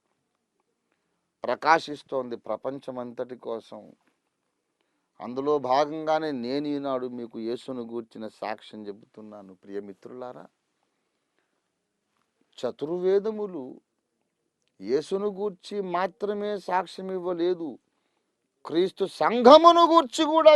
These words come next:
చతుర్వేదాలు సాక్ష్యం ఇచ్చినవి. చంద్రుని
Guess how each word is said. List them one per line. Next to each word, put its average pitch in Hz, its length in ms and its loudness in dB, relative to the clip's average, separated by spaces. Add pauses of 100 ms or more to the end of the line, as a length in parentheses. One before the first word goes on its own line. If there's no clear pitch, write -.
చతుర్వేదాలు 269 840 2 (100)
సాక్ష్యం 240 480 -2
ఇచ్చినవి. 233 520 -8 (920)
చంద్రుని 247 560 4